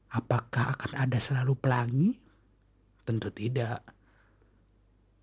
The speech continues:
Apakah kalian harus berjuang hingga pelangi itu datang? Ya, tentu tidak. Tapi ketika pelangi itu datang,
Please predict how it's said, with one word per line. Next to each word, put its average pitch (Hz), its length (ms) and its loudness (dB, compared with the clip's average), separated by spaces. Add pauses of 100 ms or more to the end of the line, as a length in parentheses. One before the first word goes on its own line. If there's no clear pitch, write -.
(340)
Apakah - 400 0 (680)
kalian 127 240 6
harus 120 320 2
berjuang 135 640 4
hingga 131 320 4
pelangi 127 560 2
itu - 80 -12
datang? 160 480 2 (320)
Ya, - 160 -10
tentu 127 240 -2
tidak. 160 480 6 (1200)
Tapi 160 560 4 (1040)
ketika - 400 -2
pelangi 120 480 0
itu 131 80 0
datang, 151 560 2